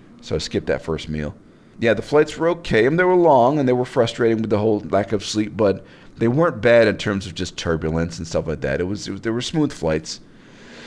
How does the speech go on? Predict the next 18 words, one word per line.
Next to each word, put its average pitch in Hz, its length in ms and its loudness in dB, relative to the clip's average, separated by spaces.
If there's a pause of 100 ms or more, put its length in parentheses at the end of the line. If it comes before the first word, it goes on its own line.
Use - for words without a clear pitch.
(320)
So 107 240 2
we 101 140 2
got 131 320 2
into 143 240 -2
Thailand, 95 720 0 (400)
and 98 480 0
we 101 60 0
went 110 180 -4
to, 95 380 0
uh, 85 320 2 (1080)
from 123 280 2
the 113 80 2
Bangkok 127 500 2
airport. 92 400 0
It 120 40 2
was, 117 260 -4
it 131 140 -4
was - 320 -6